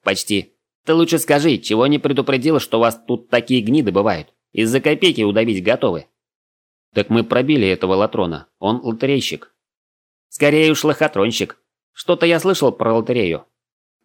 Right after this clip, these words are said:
«Ну, мы устраиваем периодически лотереи.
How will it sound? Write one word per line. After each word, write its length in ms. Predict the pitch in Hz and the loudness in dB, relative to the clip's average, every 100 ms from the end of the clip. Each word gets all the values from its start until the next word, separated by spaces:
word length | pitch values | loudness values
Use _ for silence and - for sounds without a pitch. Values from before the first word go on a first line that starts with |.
| _ | _
«Ну, 520 | 98 117 123 120 117 | -2 2 2 2 2
мы 200 | 117 123 | 2 0
устраиваем 760 | 123 120 - 131 135 101 92 90 | -2 -6 -2 2 2 2 -2 -2
периодически 560 | 98 98 101 - - | -2 -2 -4 -8 -2
лотереи. 540 | 104 107 113 85 73 | -2 0 -2 -4 -6